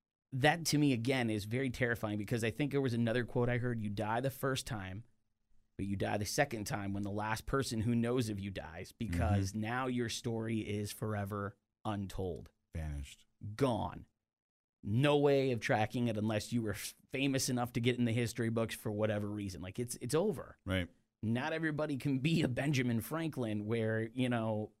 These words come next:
Speaker 1: there's tons of stories about that guy and what he did and the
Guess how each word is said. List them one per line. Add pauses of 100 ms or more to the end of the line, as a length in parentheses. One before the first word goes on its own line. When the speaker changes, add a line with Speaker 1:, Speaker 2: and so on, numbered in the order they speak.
(220)
Speaker 1:
there's
tons
of
stories
about
that
guy
and
what
he
did
and
the